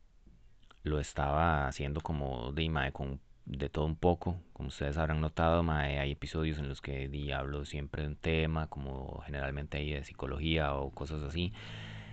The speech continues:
y lo desarrollo y ya. Y hay otros episodios que son como más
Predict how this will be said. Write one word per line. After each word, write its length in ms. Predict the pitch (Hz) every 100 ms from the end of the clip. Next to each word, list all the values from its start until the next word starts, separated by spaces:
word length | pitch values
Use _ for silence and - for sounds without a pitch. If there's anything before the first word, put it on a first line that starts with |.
| - - - - - - -
y 100 | 90
lo 100 | 82
desarrollo 600 | 78 76 78 82 87 92
y 120 | 71 69
ya. 220 | 90 98
Y 60 |
hay 80 | 80
otros 240 | 76 87 82
episodios 480 | - 76 76 85
que 100 | -
son 160 | 76 78
como 160 | 85 82
más 320 | 73 76